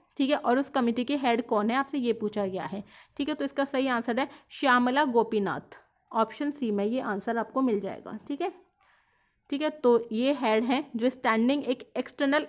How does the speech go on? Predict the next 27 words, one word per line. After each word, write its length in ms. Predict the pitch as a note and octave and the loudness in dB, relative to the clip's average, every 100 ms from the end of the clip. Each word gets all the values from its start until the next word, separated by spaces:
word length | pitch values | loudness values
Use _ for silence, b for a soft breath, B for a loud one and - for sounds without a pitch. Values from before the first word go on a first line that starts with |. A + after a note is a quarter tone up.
| - | 0
एडवाइजरी 540 | B3 B3 A#3 A#3 C#4 | 0 4 2 2 -2
कमेटी 400 | D4 B3 A3 B3+ | 0 0 0 0
बनाई 300 | B3+ A#3 G#3 | 0 0 0
है 180 | A#3 D#4+ - | 0 -2 -6
Reserve 300 | A3+ A3 A#3+ | 0 2 4
Bank 220 | A3+ A3 A3+ | 4 2 0
of 160 | A3+ | -2
India 260 | A3+ A3+ A#3 | 0 0 0
ने, 120 | C4+ | 0
जो 120 | C#4+ | 0
इवैल्युएट 640 | - A#3 A#3 A3+ A#3+ C#4+ C#4+ | -2 -2 2 2 2 -2 0
करेगी 300 | A#3+ G#3+ B3+ - | 2 2 0 -2
एप्लीकेशन 580 | G#3 - A3 A#3 A#3+ D4+ B B B B | -4 -2 0 0 2 -2 B B B B
यूनिवर्सल 540 | A#3+ C4 C4 C4+ C#4+ C4 | 2 4 2 2 0 0
बैंक्स 420 | G#3+ G3+ B3 - | 2 2 0 -4
की 220 | - D#4 E4+ - A#3 | -6 -4 -4 -2 0
और 140 | C4 B3+ | 0 0
स्मॉल 300 | B3+ B3 C#4+ | 2 2 2
फाइनेंस 480 | C#4+ A3 G#3 C4+ - | 0 0 0 -2 -6
बैंक 300 | G#3+ D3+ D#3 | -4 -4 -6
की। 160 | - - _ _ _ _ _ _ _ _ b b b b - | -16 -20 _ _ _ _ _ _ _ _ b b b b -6
ठीक 140 | C#4+ | 0
है, 80 | D#4+ | 0
यहाँ 180 | D4+ A3+ | 2 0
पर 120 | A3 | 2
ये 100 | B3+ | 2
आपने 340 | C4 A#3 C#4+ | 0 -2 -4